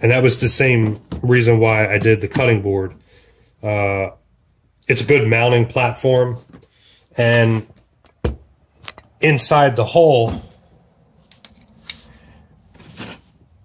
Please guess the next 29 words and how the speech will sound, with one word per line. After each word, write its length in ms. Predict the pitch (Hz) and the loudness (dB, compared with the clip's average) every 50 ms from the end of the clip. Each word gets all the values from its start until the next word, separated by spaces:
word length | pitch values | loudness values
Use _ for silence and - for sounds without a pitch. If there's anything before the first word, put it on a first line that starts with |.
| _ _ _ _ _ _ _ _ _ _ _ _ - - - - - - - - _ _ - - _ _ _ _ _ - | _ _ _ _ _ _ _ _ _ _ _ _ -20 -20 -20 -20 -20 -20 -20 -20 _ _ -20 -20 _ _ _ _ _ -2
you 120 | - 135 117 | 0 0 2
can 100 | 123 113 | 2 2
see 220 | - - 147 143 | 4 4 4 4
under 200 | 139 131 123 123 | 4 4 4 6
there, 220 | 120 117 113 110 107 - | 6 6 6 4 4 4
it 100 | 123 107 | 2 2
has, 680 | 104 127 127 123 120 117 107 - - - - - - _ _ _ - - - _ _ _ _ _ - - - - | 2 4 4 4 4 4 2 2 -2 -2 -4 -6 -10 _ _ _ -20 -20 -20 _ _ _ _ _ -20 -16 -6 0
you 80 | 123 117 | 2 4
know, 260 | 110 104 104 104 107 | 4 4 4 2 0
if 180 | 117 120 117 - | -2 -2 0 2
the, 140 | 139 135 131 | 2 2 2
if 120 | 127 117 | 2 2
there's 200 | - 135 117 - | 2 2 2 4
some 180 | - 127 120 120 | 2 2 4 4
water 340 | 131 135 139 135 131 127 | 4 4 4 4 4 4
in 200 | 123 120 117 113 | 4 4 2 2
there, 360 | 110 107 107 104 101 101 - - - - - _ _ - | 4 4 2 2 2 -2 -6 -12 -20 -20 -20 _ _ -10
it's 120 | - - | -6 -2
not 140 | 147 139 120 | -2 0 0
gonna 160 | 127 120 113 | 2 0 0
get 140 | 113 120 113 | 2 2 2
all 180 | 110 110 107 110 | 2 2 2 0
over 260 | 110 110 107 101 98 | 0 -2 -2 -2 -4
the, 300 | 95 101 95 92 90 87 - - - _ _ _ _ - | -6 -4 -6 -6 -6 -10 -12 -18 -20 _ _ _ _ -12
the 80 | 120 | -10
P 160 | 113 - 120 | -8 -4 -4
W 340 | 107 104 92 - 98 92 92 | -2 -2 -2 -4 -6 -8 -8
M. 180 | 87 85 80 - - _ _ _ _ _ _ _ _ _ _ _ - - | -8 -8 -10 -14 -20 _ _ _ _ _ _ _ _ _ _ _ -10 -8
Um, 380 | 95 92 92 92 92 90 - | -6 -6 -6 -8 -12 -18 -18